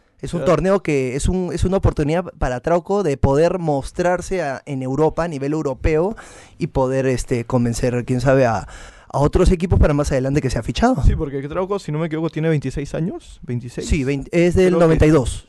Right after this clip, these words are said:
Speaker 2: está
Speaker 1: es del
Speaker 2: en la,
Speaker 1: noventa y dos.
Speaker 2: tiene el, está en la edad de, de seguir, este, mejorando su performance y más.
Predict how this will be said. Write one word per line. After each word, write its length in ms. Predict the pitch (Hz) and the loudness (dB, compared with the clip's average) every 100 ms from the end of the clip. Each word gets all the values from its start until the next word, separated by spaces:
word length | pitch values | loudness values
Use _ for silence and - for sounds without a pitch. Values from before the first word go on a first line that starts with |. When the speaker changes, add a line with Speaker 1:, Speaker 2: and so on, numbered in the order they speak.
| - | -20
Speaker 2:
está 200 | - 156 | -6 -2
Speaker 1:
es 60 | |
del 0 | 165 | 0
Speaker 2:
en 60 | |
la, 40 | 160 | 0
Speaker 1:
noventa 160 | 135 131 | 0 -4
y 20 | |
dos. 120 | 110 | -2
Speaker 2:
tiene 180 | - 147 | 0 0
el, 160 | 147 - | -2 -4
está 180 | - | 0
en 80 | 147 | 2
la 80 | 143 | 4
edad 180 | 131 135 | 4 6
de, 360 | 135 120 110 | 6 4 2
de 100 | 110 | -2
seguir, 260 | 113 110 123 | -4 -2 -2
este, 320 | 127 - 113 104 | -2 -4 -4 -2
mejorando 360 | 113 143 127 | 0 0 0
su 140 | 131 127 | 0 0
performance 560 | 120 120 113 139 151 | 0 0 0 -2 -2
y 60 | 127 | -2
más. 260 | 139 165 | -2 -4